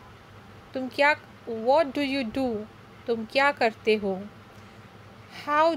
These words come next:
do you go there? तुम वहाँ कैसे गए? How does she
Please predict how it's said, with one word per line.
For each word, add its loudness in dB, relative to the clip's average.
do -2
you -4
go 4
there? 2
तुम -4
वहाँ -2
कैसे 0
गए? 0
How 2
does 0
she -8